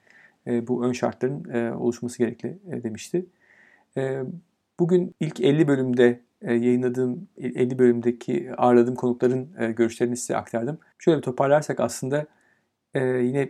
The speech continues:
şaşırtmayacak bir şekilde bizi, e, yine, e, benim için değer yaratmanın formülünü, e,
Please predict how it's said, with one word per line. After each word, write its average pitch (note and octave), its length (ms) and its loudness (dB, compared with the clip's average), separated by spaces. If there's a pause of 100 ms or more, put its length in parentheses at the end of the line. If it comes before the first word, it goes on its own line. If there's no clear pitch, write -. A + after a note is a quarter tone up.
şaşırtmayacak C3 560 0
bir - 40 -16
şekilde A#2+ 340 4
bizi, C3 400 -4
e, B2 80 -2
yine, A#2+ 480 0 (440)
e, B2+ 60 -6 (520)
benim C3 280 0
için B2+ 200 -4
değer B2 140 4
yaratmanın B2 300 0
formülünü, B2 580 2 (680)
e, A#2 360 -4